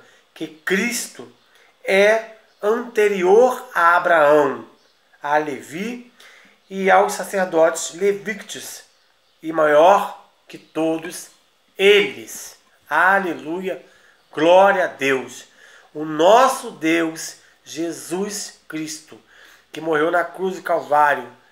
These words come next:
é maior do que todos. Então, se você não aceitou esse Cristo como seu único e suficiente Salvador, faça ainda hoje,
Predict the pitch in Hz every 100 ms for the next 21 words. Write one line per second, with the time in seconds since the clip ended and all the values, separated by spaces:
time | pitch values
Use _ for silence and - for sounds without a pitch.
0 | _ _ 139 143 143 147 151 147 - -
1 | - 127 113 110 107 - - _ _ _
2 | _ _ _ _ _ _ _ _ _ _
3 | - 151 165 170 - 156 156 - 165 160
4 | 160 156 160 160 165 - - 160 151 -
5 | - _ _ _ - 160 160 - 165 156
6 | 190 220 220 196 208 202 - - - _
7 | 165 160 190 175 196 180 180 170 170 151
8 | 143 139 139 165 180 _ _ _ _ -
9 | - 170 208 220 214 202 190 147 143 -
10 | 117